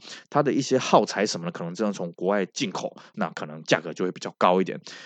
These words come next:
不过话说回来，它毕竟是一台进口车嘛，你今天养一台进口车，尤其又是一个相对于双 B 比较冷门的品牌，这是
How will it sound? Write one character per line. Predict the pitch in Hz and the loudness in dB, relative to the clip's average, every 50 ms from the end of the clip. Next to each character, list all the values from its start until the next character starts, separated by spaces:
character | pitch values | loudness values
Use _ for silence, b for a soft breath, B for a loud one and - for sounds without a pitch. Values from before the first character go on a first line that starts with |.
| B B B | B B B
不 | _ 208 | _ -2
过 | 226 285 247 | 0 0 -2
话 | 254 214 139 | 0 -2 -2
说 | 120 123 113 95 | 0 0 0 2
回 | 95 | 2
来， | 90 | 0
它 | 90 - - | 0 0 -2
毕 | - _ 254 185 | 0 _ 2 2
竟 | 202 | 4
是 | 185 190 | 2 2
一 | 196 | 2
台 | 170 151 | 2 2
进 | 151 - 226 180 | 2 2 2 2
口 | - - 87 85 | 2 2 -2 -4
车 | - 113 98 | -2 0 0
嘛， | 98 95 | 2 2
你 | 98 101 | 0 0
今 | - 202 233 | 0 0 -2
天 | 277 190 | 0 0
养 | 120 110 156 | 0 2 4
一 | |
台 | 156 147 | 4 4
进 | 147 196 175 117 | 4 4 2 2
口 | 104 101 | 2 2
车， | 101 131 151 156 B B B B B | 4 4 4 4 B B B B B
尤 | - 160 180 | 6 6 6
其 | - 185 | 6 6
又 | 175 196 175 | 6 6 6
是 | 156 - 170 | 6 4 2
一 | |
个 | 160 156 123 - _ | 4 4 4 2 _
相 | - - - - 208 226 214 | -4 -2 0 2 4 4 4
对 | 190 233 170 113 | 6 6 6 6
于 | 87 95 92 101 107 | 4 0 -4 -6 -6
双 | 123 - - - 165 147 156 147 | -6 -6 0 2 2 2 2 2
B | 139 151 151 | 0 -2 -2
比 | 139 107 | -2 2
较 | 113 127 | 2 4
冷 | 123 113 104 87 | 6 6 6 6
门 | 85 92 | 4 -2
的 | 110 104 | -4 -4
品 | - 95 82 | -6 -10 -8
牌， | 82 82 82 - B B B B B B B | -8 -8 -10 -10 B B B B B B B
这 | _ - 214 | _ -4 -4
是 | - 214 | -2 -4